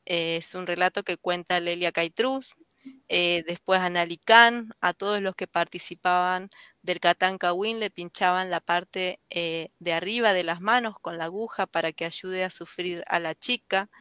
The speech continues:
Eh, luego hay otro relato que dice, "Todos los invitados le llevan regalos, la cutuy es el regalo para la hijada.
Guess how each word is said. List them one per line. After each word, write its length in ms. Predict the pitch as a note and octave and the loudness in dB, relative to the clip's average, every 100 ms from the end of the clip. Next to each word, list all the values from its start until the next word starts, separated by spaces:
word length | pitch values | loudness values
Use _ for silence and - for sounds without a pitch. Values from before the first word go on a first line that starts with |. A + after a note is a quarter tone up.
| B3 - - - _ _ | -20 -20 -20 -20 _ _
Eh, 400 | F3+ F3 E3+ - _ _ _ _ _ | -2 0 -2 -4 _ _ _ _ _
luego 460 | F3 F3+ F#3+ F#3+ - _ - | -2 0 0 -2 -4 _ 2
hay 220 | E3+ F3+ | 2 2
otro 320 | F#3 - F3+ | -2 -2 -2
relato 480 | F3 E3+ F#3 F#3+ G3 | -2 2 2 2 -2
que 80 | F3+ | -4
dice, 220 | F3 F#3 | -4 -6
"Todos 260 | - G3 F#3+ | -4 -2 0
los 140 | F#3 | 0
invitados 680 | F3+ F3 - G3 G3+ G#3+ - | -2 -6 4 6 6 4 -4
le 100 | F3 | -6
llevan 360 | E3+ F3+ F3+ F3 | -4 0 0 0
regalos, 640 | F3+ E3+ G#3+ A3+ G#3 G3 F#3+ | 0 6 8 8 6 -2 -2
la 140 | F3+ | -4
cutuy 640 | E3+ E3 - A3+ A#3+ A3+ F#3 | -4 -8 -8 -6 -6 -4 -6
es 140 | - | -6
el 100 | E3+ | -4
regalo 380 | E3+ E3+ F3 F3 | -2 -2 -2 -2
para 240 | F3 E3+ | -2 -4
la 80 | E3 | -4
hijada. 540 | E3+ - G#3 G3+ F#3 | -4 4 6 6 2